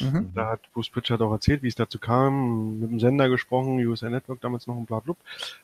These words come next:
Speaker 2: äh, oder U P N oder was weiß ich nicht, wie, wie auch immer. Äh, aber wirklich, dass, dass die W W E, äh, damals tatsächlich erstmal ge-,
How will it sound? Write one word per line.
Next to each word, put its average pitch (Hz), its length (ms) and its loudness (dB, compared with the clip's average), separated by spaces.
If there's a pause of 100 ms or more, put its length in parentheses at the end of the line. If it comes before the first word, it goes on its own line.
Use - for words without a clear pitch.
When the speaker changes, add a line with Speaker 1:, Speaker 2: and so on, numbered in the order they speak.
(120)
Speaker 2:
äh, - 60 -8
oder 120 380 6
U 113 140 0
P 123 200 -4
N 139 180 2
oder 117 160 6
was 123 180 0
weiß 113 120 -2
ich 131 100 -4
nicht, 135 140 -2
wie, 123 160 -8 (680)
wie 160 120 6
auch 156 80 6
immer. 196 240 6 (360)
Äh, 135 440 12 (180)
aber 139 220 6
wirklich, 196 240 -2
dass, - 180 4
dass - 160 4
die 160 140 0
W 151 100 6
W 143 80 6
E, 180 360 8
äh, 160 220 2
damals 156 380 6
tatsächlich 170 360 4
erstmal 175 320 6
ge-, 165 80 6